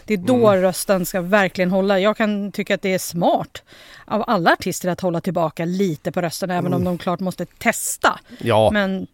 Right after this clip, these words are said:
Speaker 2: men
Speaker 1: lite
Speaker 2: alltså
Speaker 1: måste de ju kunna hålla tillbaka utan att det
Speaker 2: Ja.
Speaker 1: liksom får fansen att bara, "De håller tillbaka."
Speaker 2: Ja, men alltså det är lite fansens,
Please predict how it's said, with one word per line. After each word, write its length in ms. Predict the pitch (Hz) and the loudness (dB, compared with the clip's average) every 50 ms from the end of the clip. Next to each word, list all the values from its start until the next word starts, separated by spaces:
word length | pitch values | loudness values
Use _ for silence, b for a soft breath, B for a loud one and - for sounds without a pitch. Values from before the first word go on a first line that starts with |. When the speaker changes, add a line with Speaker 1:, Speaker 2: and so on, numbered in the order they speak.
| _ _ | _ _
Speaker 2:
men 140 | - 131 127 | 2 4 4
Speaker 1:
lite 100 | - - - | 4 4 4
Speaker 2:
alltså 160 | - 247 247 | 4 4 4
Speaker 1:
måste 180 | 214 - - 208 | 2 0 0 -2
de 120 | 190 190 | -2 0
ju 120 | 185 185 170 | -2 -4 -4
kunna 320 | - - 185 180 175 170 | -4 -4 -2 -2 -2 -2
hålla 260 | 156 180 190 175 170 | 0 0 0 0 0
tillbaka 420 | 160 185 175 226 233 214 - - 175 | -2 0 0 2 2 2 2 0 0
utan 300 | 180 175 - - - 180 | 0 0 0 0 -2 -2
att 140 | 170 - - | -2 -4 -4
det 80 | 196 180 175 | -2 0 0
Speaker 2:
Ja. 200 | 175 - - - - - | 0 0 -2 -4 -10 -6
Speaker 1:
liksom 400 | - 214 - - 196 185 180 170 | -6 -4 -2 -2 -2 -2 -4 -6
får 320 | - - 202 196 190 185 | -4 -2 0 0 0 -2
fansen 600 | - - - 254 226 220 220 214 202 - 214 202 | -4 0 0 2 2 4 2 0 0 -2 -2 0
att 60 | 196 185 | 2 2
bara, 140 | 196 180 202 | 2 0 0
"De 240 | 208 269 311 311 | 0 0 2 4
håller 220 | 311 320 320 311 311 | 4 4 2 2 0
tillbaka." 1000 | - 320 311 254 277 294 302 294 285 294 285 - - 285 247 220 202 196 202 214 - _ _ _ B B B B B B - | 0 -2 0 2 4 4 6 6 6 4 2 0 2 2 2 4 2 0 -2 -4 -4 _ _ _ B B B B B B -4
Speaker 2:
Ja, 80 | 131 | 0
men 200 | 120 139 139 135 | 2 2 0 2
alltså 260 | - 143 127 - 143 | 2 2 2 2 2
det 100 | 131 143 | 4 6
är 260 | 143 139 135 135 131 120 | 8 8 8 8 6 6
lite 260 | 127 127 - 123 117 | 4 2 0 0 0
fansens, 800 | - 131 127 120 113 - - 120 107 - - - - - - | 2 4 4 4 2 2 0 -2 -2 -2 -2 -4 -6 -8 -8